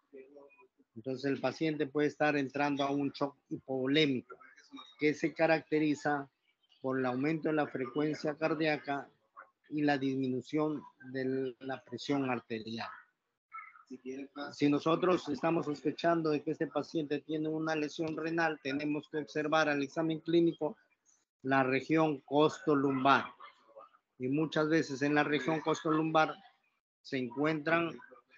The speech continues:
este, digamos, cambios de coloración en la piel, que puede haber una, una equimosis o un hematoma en esa zona.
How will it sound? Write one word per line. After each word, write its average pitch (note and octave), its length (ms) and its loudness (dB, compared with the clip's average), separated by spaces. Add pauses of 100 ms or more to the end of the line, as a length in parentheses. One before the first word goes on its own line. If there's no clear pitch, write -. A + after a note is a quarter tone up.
(420)
este, B2+ 380 -6
digamos, C#3 600 0 (440)
cambios D#3+ 440 4
de C#3 140 2
coloración C#3 720 0
en D#3 60 2
la D3+ 140 2
piel, E3 360 0 (1040)
que C3+ 220 0
puede D3 180 4
haber D3 240 4
una, C#3+ 520 0
una D3 280 0
equimosis C#3 840 -2 (460)
o C3 140 -4
un D3 160 0
hematoma D3+ 720 0 (920)
en C#3 280 -2
esa C#3+ 260 0
zona. A2+ 340 -6